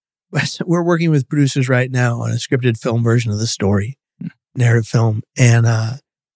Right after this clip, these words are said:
Speaker 1: yeah, after the writer's strike is over, uh, we're, we're, we're gonna, uh, attach writers and, um, and officially be in development. And we all can't wait to begin. And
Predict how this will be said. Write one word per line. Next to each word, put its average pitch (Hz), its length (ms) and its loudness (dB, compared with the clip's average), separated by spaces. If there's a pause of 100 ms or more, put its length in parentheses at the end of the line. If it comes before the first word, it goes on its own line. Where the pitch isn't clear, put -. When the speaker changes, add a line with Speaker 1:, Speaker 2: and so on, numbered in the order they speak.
(260)
Speaker 1:
yeah, 127 280 -2
after 135 340 2
the 117 140 2
writer's 143 320 4
strike 139 260 -4
is 131 100 0
over, 143 460 2 (240)
uh, 104 280 -8 (340)
we're, 131 400 -6
we're, 127 260 -6
we're 120 200 -2
gonna, 120 380 0 (460)
uh, 101 340 -4 (880)
attach 123 380 0
writers 120 400 2
and, 104 240 -8 (160)
um, 95 280 -10 (280)
and 104 200 -2
officially - 420 -6
be 117 120 0
in 110 100 2
development. 131 520 2 (140)
And 107 180 -4
we 120 140 4
all 113 180 0
can't - 240 -6
wait 101 200 -4
to - 60 -14
begin. 101 460 -2 (680)
And 107 380 -2